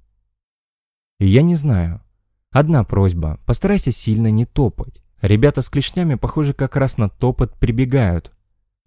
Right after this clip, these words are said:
"Неужели?" удивился змеиный король. "Хочешь доказательств?" "Поверю на слово". Первый раз агрессивные крабы появились, когда Зловацкая подпрыгнула за сухой веткой для костра.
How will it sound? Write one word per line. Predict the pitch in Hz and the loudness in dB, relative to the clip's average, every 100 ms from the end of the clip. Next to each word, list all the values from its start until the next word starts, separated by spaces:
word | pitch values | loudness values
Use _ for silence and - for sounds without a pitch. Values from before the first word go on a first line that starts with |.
| - | -2
"Неужели?" | 123 147 165 151 107 82 87 - _ _ - | 2 2 2 0 0 0 -6 -12 _ _ -2
удивился | 101 92 104 151 - | 0 2 2 2 0
змеиный | 110 98 90 90 90 | -2 2 2 2 0
король. | 113 117 87 85 - _ _ _ _ _ | -2 0 0 -2 -10 _ _ _ _ _
"Хочешь | - 107 - 98 | 0 0 2 0
доказательств?" | 98 - 95 170 180 113 - - _ _ _ _ _ _ _ _ - | 0 0 0 0 0 -4 -8 -18 _ _ _ _ _ _ _ _ 0
"Поверю | 165 190 175 | 4 4 2
на | 151 98 | 0 0
слово". | - - 85 - _ _ _ _ _ _ _ | -2 -6 -8 -8 _ _ _ _ _ _ _
Первый | - 180 104 92 | 4 4 6 4
раз | 143 170 117 | 2 0 -2
агрессивные | 92 104 - 156 101 90 | -2 -2 0 0 0 0
крабы | 135 165 123 | 0 0 0
появились, | - 92 92 151 131 - | 2 2 2 0 -2 -4
когда | 98 90 95 | -4 0 0
Зловацкая | 90 90 101 151 - 120 101 | 0 0 2 0 -2 -6 -6
подпрыгнула | - 131 - - 170 95 92 90 | -4 -6 0 2 2 2 2 0
за | 92 | -2
сухой | - 98 113 117 | -4 -4 0 0
веткой | 117 139 - 95 90 | 2 0 0 -2 -2
для | 101 | -2
костра. | 95 123 - 117 92 80 | -2 -4 -4 -2 -2 -4